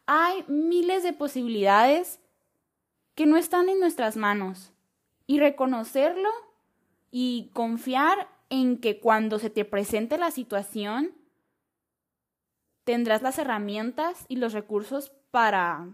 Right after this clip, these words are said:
lidiar con ello. Creo que es muy liberador y, y habla de que confías tanto en ti como en la vida.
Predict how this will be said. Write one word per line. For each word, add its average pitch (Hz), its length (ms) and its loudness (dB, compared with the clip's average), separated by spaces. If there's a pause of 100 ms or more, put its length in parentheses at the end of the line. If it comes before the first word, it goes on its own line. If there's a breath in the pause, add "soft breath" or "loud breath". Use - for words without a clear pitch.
(760)
lidiar 202 400 -2
con 277 200 0
ello. 339 320 -2
Creo 247 300 -2
que 285 100 -4
es 285 100 -4
muy 294 420 2
liberador 277 760 0
y, 277 680 -4
y 269 120 0
habla 302 340 6
de 359 100 6
que 277 120 -2
confías 262 580 2 (200)
tanto 233 340 0
en 196 220 -6
ti 370 320 -2
como 302 240 2
en 247 120 -2
la 190 140 0
vida. 185 380 -8